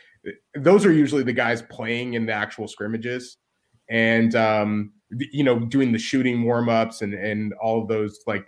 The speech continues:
athleticism testing and everything like that. Like, like, Anthony Davis didn't go to the combine. So, like, t-, kind of since then, and, like, Kyrie Irving was hurt. Like, y-, you have a lot of guys who, who haven't gone, and you just kind of know that they're, you know, the top guys.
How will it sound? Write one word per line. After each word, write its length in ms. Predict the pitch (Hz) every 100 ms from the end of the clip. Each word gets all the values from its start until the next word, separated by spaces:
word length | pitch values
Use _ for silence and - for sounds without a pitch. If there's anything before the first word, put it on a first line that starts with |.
| -
athleticism 580 | 117 131 120 117 113 107
testing 380 | - 104 - 107
and 80 | 104
everything 340 | 101 101 98
like 160 | 95 -
that. 180 | 95 95
Like, 140 | 110 104 - - _ _ _ -
like, 200 | 139 135
Anthony 280 | 180 175 143
Davis 380 | 113 131 135
didn't 220 | - 127 123
go 140 | 127
to 40 |
the 60 | 117
combine. 720 | - 123 120 117 113 113 117
So, 160 | 113 117
like, 300 | 117 117 117
t-, 160 | - 151
kind 200 | 170 180
of 160 | 123 -
since 380 | - - 226 226
then, 500 | 107 123 123 135 139 -
and, 180 | 151
like, 220 | 156 139 -
Kyrie 320 | 156 151 147
Irving 320 | 135 139 131
was 140 | 127
hurt. 540 | 120 - 117 113 117 - _
Like, 240 | 123 117 - _
y-, 140 | 156 151
you 180 | 170
have 180 | 170 185
a 40 | 165
lot 180 | 131 127
of 60 |
guys 260 | 117 113 113
who, 200 | 120 110
who 160 | 110 117
haven't 320 | 110 110 107
gone, 360 | 98 104 107 104
and 240 | 98 98 98
you 120 | 117
just 220 | 123 123
kind 160 | 127 110
of 160 | 98
know 300 | 101 104 110
that 160 | 110 98 _
they're, 320 | 110 104 98 _ _ _ _
you 80 | -
know, 220 | 113 113 - _
the 80 | 120
top 340 | 123 131 113 -
guys. 440 | 113 110 110 107